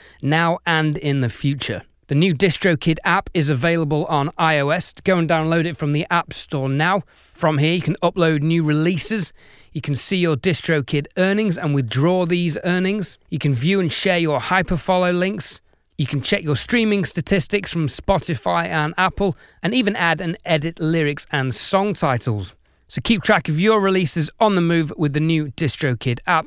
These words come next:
available on I O S. Download it from the App Store now. How long have you done YouTube now?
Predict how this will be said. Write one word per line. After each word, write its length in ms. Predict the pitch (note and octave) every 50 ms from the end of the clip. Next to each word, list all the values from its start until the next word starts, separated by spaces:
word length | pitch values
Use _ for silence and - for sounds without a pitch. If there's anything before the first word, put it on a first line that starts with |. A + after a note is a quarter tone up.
| - - -
available 520 | D#3+ C#3 E3+ A3 G#3 F#3 D#3 C#3 D3 D3+
on 200 | D#3 D3+ C3 C3+
I 240 | - D3+ C#3 C3+ C3
O 80 | C3 C3+
S. 200 | C3+ C3 - - - - - _ -
Download 320 | - C3 B2+ B2+ C#3 C#3 D3
it 80 | -
from 160 | C3 D3 D3 C3+
the 80 | C3+
App 160 | C3 C3 -
Store 260 | - - - D3 C#3+ C#3
now. 280 | C3+ A#2 F#2 - - - - - - - - - - -
How 160 | - - G3 B3
long 100 | C4 B3+
have 140 | A#3 A3 G3+
you 80 | A#3 A#3+
done 140 | A#3 G#3+ F#3
YouTube 340 | E3+ D#3+ C3 - C#3 B2+
now? 260 | A#2+ A#2+ G#2+ G2+ G2